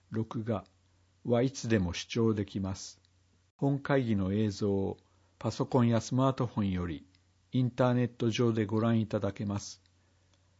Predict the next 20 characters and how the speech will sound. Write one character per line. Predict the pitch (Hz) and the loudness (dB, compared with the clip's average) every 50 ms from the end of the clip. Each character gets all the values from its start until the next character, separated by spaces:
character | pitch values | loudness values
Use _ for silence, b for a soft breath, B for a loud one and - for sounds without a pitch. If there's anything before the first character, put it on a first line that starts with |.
| _ _ _ | _ _ _
ラ | - 107 120 127 | 0 2 4 4
イ | 131 | 4
ブ | 123 127 120 | 4 2 2
配 | 117 131 127 110 | 2 0 0 0
信、 | 95 - - - 90 87 - - _ _ _ _ _ _ | -2 -4 -6 -8 -8 -10 -10 -14 _ _ _ _ _ _
生 | - 113 110 107 117 117 113 | -6 -4 0 0 0 0 0
中 | - - - 107 90 | -2 -4 -4 -4 -4
継 | 90 - - 85 80 - - _ b b b b b b b _ _ | -4 -6 -8 -8 -8 -10 -14 _ b b b b b b b _ _
と | - 113 104 | 0 2 2
録 | 101 107 104 - - 127 | 4 2 0 0 0 2
画 | 131 135 123 | 2 2 2
配 | 110 131 135 127 110 | 2 0 0 0 -2
信 | - - - 90 85 85 | -2 -4 -6 -6 -6 -6
で、 | 87 80 80 - _ _ _ _ _ _ _ _ _ _ - | -8 -8 -10 -12 _ _ _ _ _ _ _ _ _ _ -4
録 | 110 113 - - 135 | -4 -4 -2 0 2
画 | 139 131 | 2 2
配 | 131 143 135 123 | 2 2 0 0
信 | - - 113 98 90 90 | 0 -2 -2 -2 -2 -2
に | 92 92 | -2 -2
は | 90 82 76 | -4 -4 -6